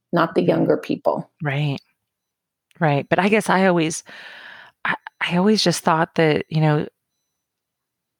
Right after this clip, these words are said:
Speaker 2: people wouldn't be there alone necessarily.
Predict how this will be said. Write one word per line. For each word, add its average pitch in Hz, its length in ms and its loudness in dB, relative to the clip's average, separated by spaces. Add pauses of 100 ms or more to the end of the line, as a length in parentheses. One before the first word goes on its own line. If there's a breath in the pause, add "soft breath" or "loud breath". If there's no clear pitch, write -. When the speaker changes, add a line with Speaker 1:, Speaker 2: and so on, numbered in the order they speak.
(640)
Speaker 2:
people 170 280 0
wouldn't 170 340 2 (380)
be 170 160 2
there 175 180 4
alone 156 380 2
necessarily. - 840 -2